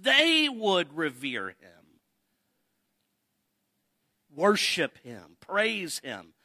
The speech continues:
for the power that he has. And so the point that's being made here in Philippians chapter two is that, yes, every knee should bow,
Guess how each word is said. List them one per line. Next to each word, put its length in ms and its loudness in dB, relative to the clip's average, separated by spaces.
for 100 -16
the 120 -6
power 400 -4
that 180 -10
he 140 -18
has. 600 -20
And 80 -6
so 100 2
the 80 -2
point 340 -4
that's 160 -4
being 240 -8
made 260 -4
here 140 -6
in 120 -4
Philippians 480 -8
chapter 340 -4
two 400 -4
is 200 -2
that, 200 2
yes, 380 2
every 640 0
knee 520 -8
should 420 -10
bow, 680 -6